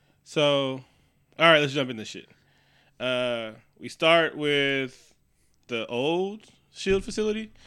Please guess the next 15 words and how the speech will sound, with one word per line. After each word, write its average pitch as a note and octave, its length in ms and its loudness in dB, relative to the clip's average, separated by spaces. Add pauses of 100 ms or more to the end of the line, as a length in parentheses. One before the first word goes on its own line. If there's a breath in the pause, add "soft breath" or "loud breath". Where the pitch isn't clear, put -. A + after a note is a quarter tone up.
(120 soft breath)
Back D#3 200 4
when A#2 100 -6
shield D#3 200 0
was A2 100 -8
just G2 120 -12
popping, B2+ 420 -2
they B2 140 -2
were A#2 100 -6
just G#2+ 300 -10
doing A#2+ 240 -6
shit A#2+ 160 -6
out A#2 120 -4
in G#2+ 60 -10
the A2 80 -8
open. C3 400 -6